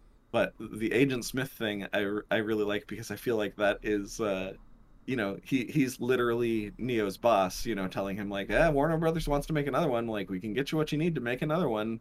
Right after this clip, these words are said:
but, like, also, uh, you're trapped in an evil system, and I'm a bad person." But at the end of the day, like, he does help them achieve their vision, basically, and I, I thought that was sort of interesting that, like, they kinda work with this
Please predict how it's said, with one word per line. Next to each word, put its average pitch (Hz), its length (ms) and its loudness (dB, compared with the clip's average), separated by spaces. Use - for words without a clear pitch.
but, 98 180 0
like, 95 320 0
also, 113 540 2
uh, 101 340 4
you're 104 240 0
trapped 123 400 4
in 113 140 0
an 110 120 0
evil 131 300 -2
system, 127 480 0
and 101 140 -2
I'm 107 180 0
a 120 60 -4
bad 131 240 4
person." 120 480 -2
But 131 140 6
at 123 120 6
the 143 100 8
end 156 120 8
of 147 60 4
the 147 60 2
day, 143 140 6
like, 127 340 2
he - 200 0
does 135 560 2
help - 320 2
them 120 360 0
achieve 131 460 0
their 120 160 4
vision, 151 420 2
basically, 165 440 2
and 127 100 2
I, 123 180 0
I 110 60 4
thought 120 200 4
that 123 120 6
was 127 140 2
sort 143 160 4
of 143 80 2
interesting 143 480 -2
that, 120 140 -2
like, 95 240 -2
they 110 120 2
kinda 127 380 2
work 107 420 0
with 107 500 0
this - 580 -2